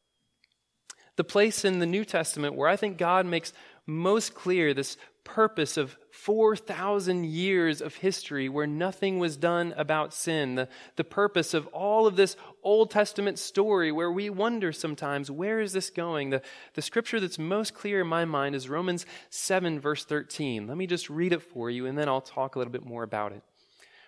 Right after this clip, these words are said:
Romans seven thirteen says, "Did that which is good then bring death to me?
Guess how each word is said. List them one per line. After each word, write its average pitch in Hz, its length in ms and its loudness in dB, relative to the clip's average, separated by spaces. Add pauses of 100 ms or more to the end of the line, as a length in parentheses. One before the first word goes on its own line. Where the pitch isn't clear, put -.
(140)
Romans 185 280 2
seven 214 300 4
thirteen 160 560 -4
says, 127 400 2 (340)
"Did 143 160 2
that 190 240 6
which 196 200 -4
is 160 140 -4
good 160 340 2
then 127 260 2
bring 147 260 -2
death 127 340 2
to - 80 -8
me? 208 260 -6